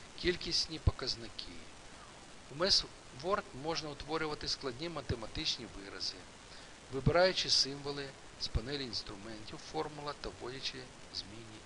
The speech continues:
і числа. Для виконання роботи ми беремо текстовий процесор M S Word дві тисячі десятий.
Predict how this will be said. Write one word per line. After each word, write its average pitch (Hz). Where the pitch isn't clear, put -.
і -
числа. -
Для 135
виконання 185
роботи 123
ми 165
беремо 147
текстовий 123
процесор 117
M 113
S 127
Word 147
дві 101
тисячі -
десятий. -